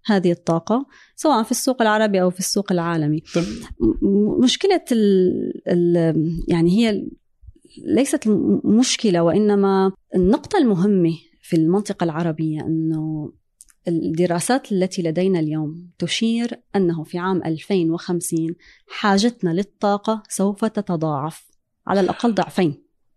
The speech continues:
Speaker 2: أوكي.
Speaker 1: لكن بالمقابل موارد الطاقة التي نستخدمها اليوم لن تكون كافية لحتى تغطي هذه الحاجة.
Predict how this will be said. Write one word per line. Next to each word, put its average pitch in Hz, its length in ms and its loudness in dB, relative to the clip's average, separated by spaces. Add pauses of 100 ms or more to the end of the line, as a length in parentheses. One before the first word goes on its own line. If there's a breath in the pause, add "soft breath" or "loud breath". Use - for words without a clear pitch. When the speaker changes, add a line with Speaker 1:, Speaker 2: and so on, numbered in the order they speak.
(160)
Speaker 2:
أوكي. 165 400 -8 (240)
Speaker 1:
لكن 208 440 0
بالمقابل 190 760 2 (1120 loud breath)
موارد 202 460 2
الطاقة 214 420 -2
التي 185 300 2
نستخدمها 180 680 0
اليوم 196 500 2 (140)
لن 269 560 4 (960)
تكون 208 320 2
كافية 220 560 0
لحتى 196 560 -2
تغطي 208 640 0
هذه 185 320 2
الحاجة. 170 460 -2